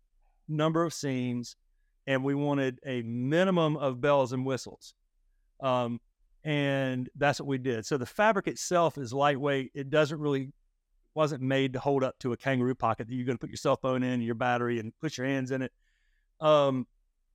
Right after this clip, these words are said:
so now we're working on the next iteration where it's a little bit heavier weight version. It won't be as good for warmer weather, but it'll handle some thumb holes and some,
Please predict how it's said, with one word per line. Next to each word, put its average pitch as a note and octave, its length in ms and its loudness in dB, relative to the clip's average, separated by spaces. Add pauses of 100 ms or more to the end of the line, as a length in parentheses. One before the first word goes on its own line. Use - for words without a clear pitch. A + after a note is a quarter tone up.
(140)
so D#3 360 2
now D3+ 500 2
we're D3 180 0
working C#3+ 360 0
on C3+ 200 0
the B2+ 60 0
next C3 340 -2
iteration B2+ 800 0
where C3 160 0
it's B2 140 -6
a A2+ 40 -10
little C3+ 140 0
bit C#3+ 100 0
heavier C#3 380 2
weight B2+ 340 0 (140)
version. A#2+ 520 0 (300)
It A#2 120 -10
won't C#3+ 220 -2
be F3 160 4
as E3+ 140 4
good D#3+ 340 2
for D3+ 600 0 (120)
warmer C#3+ 340 0
weather, A#2+ 420 0 (280)
but C#3+ 500 2 (340)
it'll A#2+ 200 -2
handle B2+ 440 0
some C3 200 -8
thumb B2+ 240 -2
holes A#2+ 500 -2
and A#2+ 220 -2
some, B2 380 -4